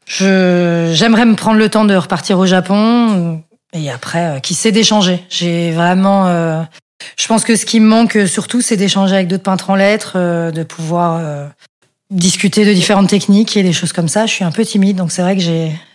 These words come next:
j'ai un peu du mal à aller, euh, à me déran-, à avoir l'impression de déranger les gens, mais je trouve ça super enrichissant.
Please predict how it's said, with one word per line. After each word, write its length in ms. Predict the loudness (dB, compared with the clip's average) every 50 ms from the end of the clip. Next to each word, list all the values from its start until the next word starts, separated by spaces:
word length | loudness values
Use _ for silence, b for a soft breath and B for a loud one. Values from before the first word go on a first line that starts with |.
| _ -8
j'ai 120 | -4 -4
un 80 | -4 -2
peu 140 | -2 -2
du 100 | 0 2
mal 160 | 2 2 2 2
à 80 | 2 2
aller, 260 | 0 0 0 0 -2
euh, 160 | -2 -4 -4 -6 -8 -10 -14 _ _ _ _ B B B _
à 120 | -4 -2
me 260 | -2 -2 -2 -2 -2 0
déran-, 300 | 0 2 2 2 2 2
à 60 | 2
avoir 280 | 2 2 2 2 2
l'impression 320 | 2 2 0 0 0 2 2
de 40 | 2
déranger 340 | 2 2 2 2 2 2
les 120 | 2 2 2
gens, 180 | 2 0 0
mais 80 | 0 -2
je 60 | -4
trouve 100 | -4 -6 -8
ça 60 | -8
super 260 | -8 -6 -4 -4 -2
enrichissant. 580 | -2 -2 -2 -2 -2 -2 -4 -6 -8 -10 -12